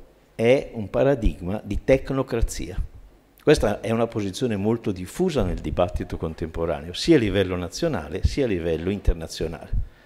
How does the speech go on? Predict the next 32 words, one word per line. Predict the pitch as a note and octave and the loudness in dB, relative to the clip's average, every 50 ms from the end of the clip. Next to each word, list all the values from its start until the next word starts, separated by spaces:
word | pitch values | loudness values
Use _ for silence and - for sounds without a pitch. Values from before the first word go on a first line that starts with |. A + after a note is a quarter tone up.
| _ - - - - - - - - _ _ _ - | _ -20 -20 -20 -20 -20 -20 -20 -20 _ _ _ -12
Citiamo | - - E2 - A#2+ G#2+ G#2 F#2+ F2 | -10 -10 -2 2 2 2 2 2 -2
solo | - - G#2 F#2+ F2+ | -4 -2 -2 -2 -2
due | F2+ F#2+ A2+ C#3 | 0 0 0 0
autori, | D#3 D3+ D3 - A2+ E2+ C2+ E2+ A2+ - - - - _ _ _ _ _ _ _ _ _ _ _ _ _ _ _ _ | 0 -2 0 0 0 0 0 -2 -6 -10 -12 -16 -20 _ _ _ _ _ _ _ _ _ _ _ _ _ _ _ _
uno | - C3+ C3 B2+ A2 | 0 2 2 4 2
dei | F#2+ F#2 F2 | 2 0 -2
maggiori | E2 F2 F2 E2 F#2 A#2+ A#2+ G#2 F2+ | -4 -6 -6 -2 0 0 0 0 -2
filosofi | - - F2 E2+ G2 G#2+ G#2+ F2+ E2+ F2 D#2 - - | -4 -8 -4 0 2 4 4 2 0 -4 -10 -10 -10
del | E2 D2+ D2 | -12 -10 -8
Novecento, | E2 F2+ F2 E2+ E2 - - - C3 G#2 E2 D2 - - D3+ E3 E3 - - - - _ _ _ _ _ _ - | -8 -8 -6 -6 -8 -6 -2 0 0 0 -2 -4 -6 -4 -4 -4 -4 -8 -16 -20 -20 _ _ _ _ _ _ -10
Heidegger, | - D2+ D2+ D2 E2 F#2+ G2 A2+ C#3 E3+ F#3+ - - - - - - - - - | -6 -6 -6 -4 -4 -4 -2 0 0 0 0 -2 -4 -4 -4 -4 -6 -8 -8 -4
la | - C3+ | -2 -2
pensa | - - - B2 C3+ - - B2 | -2 -2 -4 -6 -6 -6 -6 -6
esattamente | A#2 A#2+ - - C#3+ C3 F#2 D2+ - - G#2 | -6 -6 -6 -6 -8 -8 -8 -8 -8 -10 -10
in | G2+ | -10
questo | - G2 - - - G#2 | -10 -10 -10 -8 -6 -6
modo, | F2 - - - - - - - _ _ _ _ _ _ _ _ - _ _ _ | -6 -8 -10 -14 -16 -20 -20 -20 _ _ _ _ _ _ _ _ -20 _ _ _
e | - D#2 | -6 -2
uno | D#2+ G2 A#2+ B2 F#2+ | 0 0 0 0 0
dei | D#2 D#2 | -2 -4
maggiori | D#2 D#2 D2 D2+ F#2 G#2 G2+ F2 D#2 | -6 -8 -8 -6 -4 -4 -4 -4 -6
filosofi | - F2 E2+ G2+ G2+ F2+ E2 E2 - - | -8 -6 -4 -4 -4 -4 -6 -10 -16 -18
italiani, | - - - G#2+ G#2+ A2+ F2 C#2 C#2 G2+ B2+ | -12 -10 -10 -6 -4 -4 -4 -4 -6 -8 -10
Severino, | - - - D#2+ G#2+ C#3+ - C#2 - C#2 G2+ | -8 -8 -6 -4 -2 -2 -2 -4 -6 -6 -6
la | B2+ - - | -6 -6 -6
pensa | - - B1 - - A#2 | -6 -8 -10 -6 -6 -6
esattamente | A2 A2+ A2 - - E2 D#2 D#2+ D#2+ - - G2 | -6 -6 -8 -8 -8 -8 -8 -10 -10 -10 -8 -8
in | - | -8
questo | - - - - F2+ | -8 -12 -10 -8 -4
modo. | G2 B2 G2+ D2+ - - - - - - - - - - _ - - - - - - _ _ - | -4 -2 -4 -4 -6 -10 -16 -18 -20 -20 -20 -20 -20 -20 _ -20 -20 -20 -20 -20 -20 _ _ -4
La | F#2 F2 | -4 2
tecnica | - - D3 C#3 - - E3 E3+ E3+ - F#3+ F#3 F#3 | 4 6 6 6 4 2 -2 -4 0 2 2 2 2